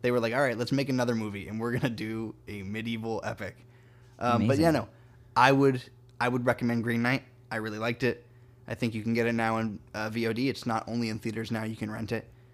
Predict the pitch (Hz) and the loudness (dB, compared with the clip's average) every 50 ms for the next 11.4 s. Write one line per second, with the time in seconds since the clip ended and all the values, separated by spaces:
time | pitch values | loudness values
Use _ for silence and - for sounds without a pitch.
0 | - - - - - - - - - - - - 127 131 - 131 117 117 110 107 | -20 -20 -20 -20 -20 -20 -20 -20 -20 -10 -4 -2 -2 0 0 -2 -2 0 0 -2
1 | 104 104 - - - - - - - 135 117 - - - 160 160 - 214 - - | -4 -4 -8 -12 -18 -20 -20 -4 0 0 0 0 2 4 6 8 8 6 6 6
2 | 208 226 233 165 117 107 - - 131 143 151 151 - 147 147 156 160 156 165 143 | 6 6 6 6 4 0 0 0 2 4 4 4 4 4 2 2 2 2 2 -2
3 | 139 - - 175 175 175 170 165 - - - - - - - - - 123 127 131 | -2 0 0 0 2 0 0 -2 -6 -12 -20 -20 -20 -20 -20 -2 0 0 0 2
4 | - 139 127 123 120 120 131 135 135 131 123 - 135 127 127 127 - - - 120 | 2 0 0 0 2 2 4 4 4 4 2 0 0 0 0 -2 -4 -6 -4 -2
5 | 127 139 139 135 131 139 127 135 139 135 135 - - - - - - - - - | 0 2 2 2 2 2 2 0 0 0 -2 -6 -14 -20 -20 -20 -20 -20 -20 -20
6 | - - - - 113 107 - - - - 127 127 131 127 127 123 - - 139 131 | -20 -14 -6 -2 -2 -2 -2 0 2 4 4 6 6 4 2 -2 0 2 2 2
7 | 127 - 151 139 - 151 135 147 151 160 160 120 113 - - - - - - - | 2 2 0 0 0 -2 0 0 0 2 0 0 -2 -6 -14 -20 -20 -20 -20 -20
8 | - - - - - - - - - - - - - - - - - - 143 147 | -20 -20 -20 -20 -20 -20 -20 -20 -20 -20 -20 -20 -20 -20 -20 -20 -6 0 2 4
9 | 147 143 139 135 131 131 127 127 123 120 117 123 - - 143 160 180 175 139 107 | 6 6 6 6 4 2 2 2 2 0 -2 -4 -6 -2 2 4 6 6 6 6
10 | - - - - - - - - - - - - - - - 165 202 220 - 180 | 2 -2 -10 -20 -20 -20 -20 -20 -20 -20 -20 -20 -8 -4 2 6 6 6 6 6
11 | 185 175 160 - - - - | 6 6 6 4 0 -10 -20